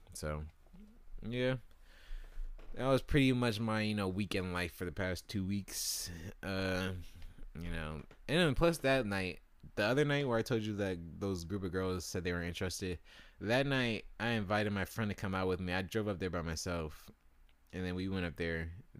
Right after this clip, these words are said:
That nigga that I invited with me, he's a flaking ass motherfucker, okay? He's a flaking ass motherfucker. Along with my fucking best friend, so I'm not just talking about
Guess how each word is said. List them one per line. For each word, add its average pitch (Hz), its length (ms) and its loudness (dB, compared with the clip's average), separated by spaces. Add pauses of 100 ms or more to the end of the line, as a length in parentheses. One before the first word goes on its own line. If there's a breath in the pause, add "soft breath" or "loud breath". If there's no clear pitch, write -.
That 120 200 2
nigga 143 220 2
that 113 280 4
I 101 40 2
invited 98 320 2
with 104 160 0
me, 123 240 -2 (500 loud breath)
he's 165 420 4
a 113 80 4
flaking 120 500 0
ass 101 200 2
motherfucker, 90 760 -2
okay? 92 360 -2
He's 107 280 -2
a 98 120 2
flaking 101 580 -4
ass 85 300 -2
motherfucker. 76 580 -8 (1200)
Along 123 340 4
with 120 80 2
my 107 120 2
fucking 101 360 0
best 95 180 2
friend, 90 240 -2
so 90 80 -2
I'm 92 60 -2
not 92 160 -2
just - 160 -8
talking 87 220 -2
about 80 400 -4